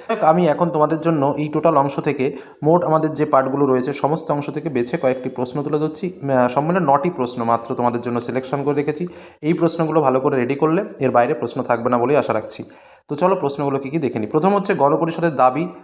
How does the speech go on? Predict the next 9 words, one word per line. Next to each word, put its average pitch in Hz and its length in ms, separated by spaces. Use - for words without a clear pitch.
লক্ষ্য, 143 380
গঠন, 135 440
কার্যাবলী 143 500
ও 147 60
সীমাবদ্ধতাগুলি 143 840
আলোচনা 127 360
করো। 113 240
এবার 208 160
দেখো, 151 240